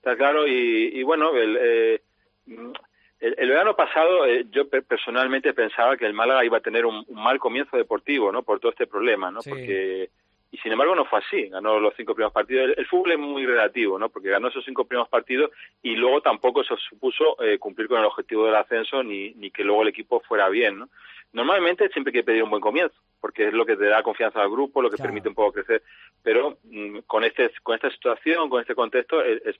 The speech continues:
Speaker 1: es complicado, realmente
Speaker 2: Mm.
Speaker 1: complicado.
Speaker 2: Mm. Bueno, esta tarde entrenamiento, ¿no?
Speaker 1: Esta tarde, bueno, entrenamiento.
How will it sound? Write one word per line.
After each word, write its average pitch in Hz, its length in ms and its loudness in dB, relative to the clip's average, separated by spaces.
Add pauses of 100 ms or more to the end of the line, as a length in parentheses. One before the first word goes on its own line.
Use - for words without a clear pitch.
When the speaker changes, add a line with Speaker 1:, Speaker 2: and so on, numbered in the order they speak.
Speaker 1:
es - 100 -20
complicado, 110 500 -4
realmente 104 280 -6
Speaker 2:
Mm. 104 40 -6
Speaker 1:
complicado. 95 400 -8 (120)
Speaker 2:
Mm. 123 100 -16 (280)
Bueno, 151 260 -4
esta 180 200 -6
tarde 190 220 -4
entrenamiento, 147 460 -2
¿no? 226 220 -4 (800)
Speaker 1:
Esta 143 160 -2
tarde, 143 320 4
bueno, 135 160 2
entrenamiento. 120 600 2